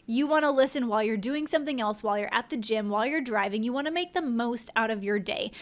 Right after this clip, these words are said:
So you are trying to be as efficient and effective and work as smart as possible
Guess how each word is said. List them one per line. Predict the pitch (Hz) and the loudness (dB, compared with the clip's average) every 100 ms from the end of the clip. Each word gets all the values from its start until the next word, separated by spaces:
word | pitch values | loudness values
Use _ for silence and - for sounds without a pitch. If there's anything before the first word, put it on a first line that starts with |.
| - | -16
So | - 294 | -4 -2
you | 254 277 349 370 | 0 2 2 2
are | - 240 240 240 233 - - | 0 0 2 0 -2 -12 -16
trying | - 285 262 262 254 262 - | -12 -4 -2 0 -2 -4 -6
to | - 247 | -6 -4
be | 226 214 202 - | -4 -4 -6 -6
as | 226 | -6
efficient | 226 226 - 320 311 262 | -6 -8 -4 -2 -2 -4
and | 214 | -6
effective | 208 - 277 - 269 233 | -8 -4 -6 0 0 0
and | 247 233 | -2 0
work | 285 - | 0 -2
as | 240 | -6
smart | - - 269 311 - | -6 -6 -2 -2 -2
as | 247 | -6
possible | - - 247 - 214 - | -6 0 0 0 -8 -8